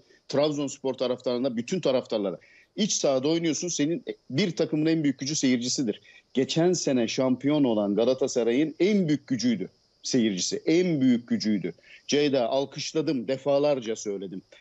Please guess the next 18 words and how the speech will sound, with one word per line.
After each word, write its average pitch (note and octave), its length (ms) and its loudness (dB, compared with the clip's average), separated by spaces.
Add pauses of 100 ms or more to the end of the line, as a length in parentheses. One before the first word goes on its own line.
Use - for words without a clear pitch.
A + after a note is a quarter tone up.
(140)
Yani D#3+ 320 0
şu E3+ 160 -2
Galatasaray D3 640 0
taraftarı B2 560 -2
sanki D3 380 -4
hafta A#2+ 280 -2
içi B2+ 240 -2
buluşuyor, E3+ 580 0
koro E3+ 360 2
halinde A#2 400 -2
bir A#2 80 -8
çalışma C3 440 -6
yapıyor. F3+ 340 0 (360)
Rakiplere D#3 480 0
fi-, C#3+ 280 -4
nerede D#3+ 360 2
fren D3 240 -2
yaptırtabilecek, A2+ 920 -2